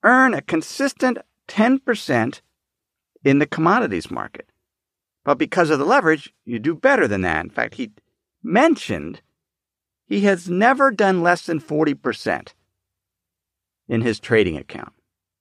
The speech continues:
Didn't mention how much he was investing, but forty percent per year, with the exception of two thousand one. Trading is a zero-sum game. For every winner, there's a loser.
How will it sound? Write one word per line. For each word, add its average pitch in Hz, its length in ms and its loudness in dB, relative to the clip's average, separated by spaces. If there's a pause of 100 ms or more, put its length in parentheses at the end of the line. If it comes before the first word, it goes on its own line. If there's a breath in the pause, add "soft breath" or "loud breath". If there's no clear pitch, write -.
(260)
Didn't 220 260 2
mention 220 280 0
how 208 140 4
much 202 240 0
he 185 120 -4
was 170 180 0
investing, 131 560 -4
but 104 140 -6
forty 175 300 -2
percent 127 460 -6 (540)
per 202 160 2
year, 180 240 4
with 160 140 2
the 170 40 -2
exception 185 520 -4
of 135 160 -8
two - 180 -16
thousand 127 480 -6 (840)
one. 87 380 -8 (2250)
Trading 247 460 4
is 151 140 2
a 156 80 2
zero-sum 139 500 2
game. 92 380 -10 (640)
For - 200 -12
every 220 240 2
winner, 151 440 2 (880)
there's 117 220 -4
a 110 60 -6
loser. 92 520 -8